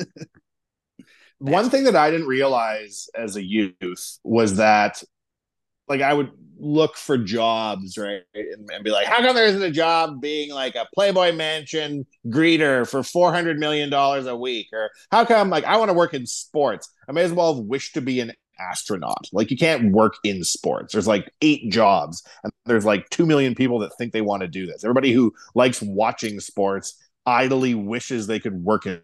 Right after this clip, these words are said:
Speaker 1: sports, right? And it's just
Speaker 2: Yeah.
Speaker 1: not gonna happen, right? What I didn't realize then was that volunteerism is the bridge to doing whatever you want, right?
Speaker 2: Yes.
Speaker 1: So if you, if you, you're like, "Oh, I wanna,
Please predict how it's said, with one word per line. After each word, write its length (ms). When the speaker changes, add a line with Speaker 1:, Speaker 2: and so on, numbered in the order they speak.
Speaker 1:
sports, 540
right? 240
And 80
it's 100
just 160
Speaker 2:
Yeah. 60
Speaker 1:
not 280
gonna 200
happen, 300
right? 320
What 180
I 240
didn't 460
realize 640
then 280
was 220
that 280
volunteerism 1300
is 220
the 100
bridge 680
to 100
doing 360
whatever 360
you 220
want, 320
right? 140
Speaker 2:
Yes. 400
Speaker 1:
So 120
if 120
you, 60
if 160
you, 120
you're 220
like, 340
"Oh, 120
I 100
wanna, 400